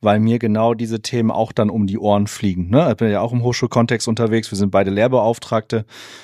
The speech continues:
ähm, ich mach das Betriebetag-Projekt bei uns, ne? Und ich hab auch das von einem ehemaligen Professor von mir, der damals schon, äh, Lehrbeauftragter war oder ein Dozent war, wie, wie auch immer er sich geschimpft hat,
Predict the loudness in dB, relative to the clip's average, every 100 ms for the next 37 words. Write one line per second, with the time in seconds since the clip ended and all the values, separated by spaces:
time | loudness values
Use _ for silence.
0 | _ 0 0 2 0 -2 -4 -8 -6 -2
1 | 2 2 2 -2 0 0 0 0 -2 0
2 | 0 -2 0 0 0 -4 -2 -4 -4 2
3 | 2 2 -8 -4 -4 0 2 2 2 -2
4 | _ -20 -20 _ _ _ _ -12 -12 0
5 | 4 6 6 6 4 -2 -4 -6 -2 0
6 | 0 0 0 4 4 4 2 -2 -2 2
7 | 2 4 0 0 -2 0 -4 -2 -2 2
8 | 2 2 0 -4 -4 -6 -2 2 4 2
9 | 2 0 -2 -6 -4 -4 0 2 2 2
10 | 0 2 0 2 0 0 0 0 2 -2
11 | -6 -4 0 0 0 0 0